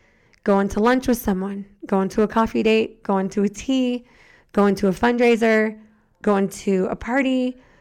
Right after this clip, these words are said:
going to, um, a seminar, going to someone that's concert, whatever it is. Commit to that decision and embrace yourself to be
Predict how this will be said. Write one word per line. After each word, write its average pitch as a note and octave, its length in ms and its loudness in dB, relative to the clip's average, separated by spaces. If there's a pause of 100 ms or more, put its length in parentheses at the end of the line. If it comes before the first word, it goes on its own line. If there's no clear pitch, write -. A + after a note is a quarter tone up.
(220)
going G3 420 2
to, F#3+ 520 -2 (160)
um, G3+ 560 -2 (120)
a G3+ 60 0
seminar, B3 640 -2 (400)
going F#3+ 320 0
to F#3 560 -2 (120)
someone F#3+ 640 -4
that's - 1080 -6 (640)
concert, C4+ 680 2
whatever B3+ 460 4
it B3+ 80 2
is. D4 420 0 (800)
Commit A#3 460 0
to - 140 -2
that C4 240 2
decision G3 760 -2 (880)
and A3+ 160 0
embrace A3 540 0
yourself G3 560 0 (140)
to - 160 -4
be G#3 480 0